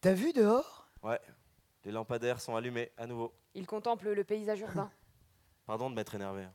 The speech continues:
Speaker 3: Elle prend une bouteille de vin entamée et se sert un verre.
Speaker 1: Et toi, qu'est-ce que tu fais dans la vie ?
Speaker 2: Je sais pas trop. J'ai un groupe de rock, de punk rock. Comme je dirais, j'ai une moto, ou j'ai un chien. Je suis pas un chien pour autant, hein.
Speaker 1: Hmm.
Speaker 2: À la rigueur, je suis la copie d'un chien.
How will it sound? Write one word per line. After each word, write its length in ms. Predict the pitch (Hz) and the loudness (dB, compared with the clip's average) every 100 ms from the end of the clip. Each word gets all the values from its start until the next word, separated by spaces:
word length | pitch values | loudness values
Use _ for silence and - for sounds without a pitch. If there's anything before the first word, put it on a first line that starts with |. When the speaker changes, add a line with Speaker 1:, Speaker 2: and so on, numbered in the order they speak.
| _ _ _ | _ _ _
Speaker 3:
Elle 120 | 214 | -4
prend 140 | 214 262 | -2 -4
une 80 | 247 | -4
bouteille 300 | 233 247 214 | -2 -2 0
de 100 | 220 | 0
vin 160 | 226 | 2
entamée 420 | 233 202 202 233 254 | 2 2 0 0 -2
et 60 | |
se 120 | 196 | -4
sert 240 | 185 226 196 | -6 -4 -6
un 60 | |
verre. 300 | 170 160 - - - - - - - - | -8 -10 -12 -18 -18 -14 -16 -16 4 6
Speaker 1:
Et 100 | 285 | 10
toi, 300 | 320 330 220 - - | 12 12 12 6 -6
qu'est-ce 160 | - 214 | -4 -2
que 80 | 277 | 0
tu 200 | - 269 | 2 2
fais 220 | - 262 | 6 8
dans 100 | 220 | 12
la 100 | 208 | 12
vie ? 380 | 185 208 190 139 - - _ _ _ _ _ _ _ _ _ _ | 12 6 4 0 -6 -20 _ _ _ _ _ _ _ _ _ _
Speaker 2:
Je 80 | - | -8
sais 80 | 113 | -4
pas 160 | 104 120 | 2 0
trop. 240 | - 85 87 - _ _ - _ | 0 -6 -8 -20 _ _ -20 _
J'ai 100 | 117 | -4
un 60 | |
groupe 160 | 131 147 | 0 2
de 80 | 147 | 6
rock, 300 | 135 135 - - _ _ _ _ _ | 6 4 -2 -20 _ _ _ _ _
de 60 | 202 | -4
punk 240 | 135 127 | -2 -2
rock. 260 | 113 113 - _ - _ _ _ _ _ _ | -4 -6 -8 _ -20 _ _ _ _ _ _
Comme 140 | - 120 | -4 -4
je 80 | 113 | 2
dirais, 220 | 131 139 | 4 4
j'ai 120 | 143 | 2
une 100 | 143 | 4
moto, 400 | 151 147 131 139 _ _ 104 | 4 4 2 0 _ _ -10
ou 100 | 107 | 0
j'ai 140 | 131 | 2
un 80 | 135 | 2
chien. 280 | - 135 139 _ - - - | 0 -2 -4 _ -20 -20 -16
Je 60 | - | -4
suis 60 | |
pas 140 | 131 185 | 6 6
un 40 | |
chien 200 | 175 180 | 8 6
pour 120 | 165 131 | 6 2
autant, 320 | 135 120 113 | 2 0 0
hein. 20 | |
Speaker 1:
Hmm. 160 | 113 104 92 - - _ | -4 -14 -18 -20 -20 _
Speaker 2:
À 20 | 82 | -2
la 40 | |
rigueur, 220 | 117 135 | 2 2
je 40 | - | 2
suis 80 | 123 | 0
la 80 | |
copie 200 | 117 143 | 0 -4
d'un 120 | 139 123 | -4 -6
chien. 240 | - | -8